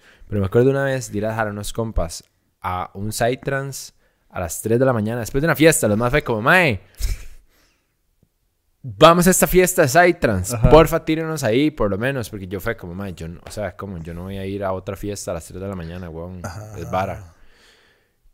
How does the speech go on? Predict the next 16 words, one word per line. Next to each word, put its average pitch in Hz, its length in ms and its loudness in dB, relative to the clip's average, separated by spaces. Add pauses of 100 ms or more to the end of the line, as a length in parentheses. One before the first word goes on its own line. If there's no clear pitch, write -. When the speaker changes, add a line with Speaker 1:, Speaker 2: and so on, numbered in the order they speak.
Speaker 1:
Y, 101 180 0
mae, 101 500 0
llego 107 240 -4
y 110 40 0
dejo 107 120 -2
a - 20 -2
los 113 140 -2
maes. 123 560 -6 (1500)
Y 107 120 -4
los 98 200 -2
maes 98 320 -8
como, 87 580 -10 (140)
se 101 140 -4
bajan 110 220 2
del 123 160 -2
carro 175 440 6